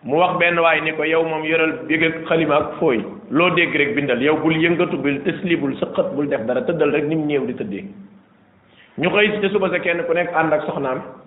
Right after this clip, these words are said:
ñu dem teg fee kees gi ca naaj wa. Ki ni moo moom nag wi,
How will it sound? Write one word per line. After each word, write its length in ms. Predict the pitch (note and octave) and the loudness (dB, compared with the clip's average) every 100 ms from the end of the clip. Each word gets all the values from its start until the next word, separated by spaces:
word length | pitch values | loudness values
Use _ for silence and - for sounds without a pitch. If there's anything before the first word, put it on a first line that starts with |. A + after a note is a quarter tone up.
| - - - - - G#3+ | -20 -20 -20 -20 -16 -6
ñu 160 | F3+ | -2
dem 240 | E3 E3 - - - - - - _ _ _ _ - | 2 0 -2 -6 -14 -20 -20 -20 _ _ _ _ -6
teg 200 | D#3 - | -6 -2
fee 180 | D#3 D3 | -2 0
kees 220 | D#3 C#3 | -2 -2
gi 100 | B2+ | -4
ca 100 | B2 | -4
naaj 220 | C3+ C3 G#2 | -2 -2 -4
wa. 80 | G2+ - - - - - - - - - | -8 -12 -18 -20 -20 -20 -20 -20 -20 -4
Ki 120 | F3 | 0
ni 100 | F#3 | 4
moo 220 | F#3+ G3 | 4 4
moom 240 | G3 F#3+ F3+ | 6 4 4
nag 220 | E3 | 2
wi, 100 | B2+ | 0